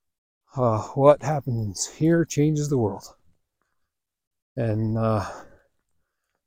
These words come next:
I just started thinking about that tonight after dinner and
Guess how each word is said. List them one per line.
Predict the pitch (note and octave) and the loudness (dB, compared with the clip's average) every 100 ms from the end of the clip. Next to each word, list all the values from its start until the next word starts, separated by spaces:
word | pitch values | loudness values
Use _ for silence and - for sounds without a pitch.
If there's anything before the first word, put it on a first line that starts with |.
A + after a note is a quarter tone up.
| _ | _
I | A#2+ | -10
just | - - | -6 -4
started | C#3+ A#2+ G2 | -4 -4 -4
thinking | C3+ C3+ A2 | -4 -2 -2
about | G#2+ A2 - | -2 -4 -4
that | B2 C3 - - - | -6 -6 -10 -14 -10
tonight | C3 C3+ E3 - - _ _ _ _ _ _ _ _ _ _ _ _ _ | -4 -2 -2 -6 -18 _ _ _ _ _ _ _ _ _ _ _ _ _
after | B2+ - B2+ | -8 -4 0
dinner | C3+ D#3 E3+ | 4 6 4
and | A2+ | 2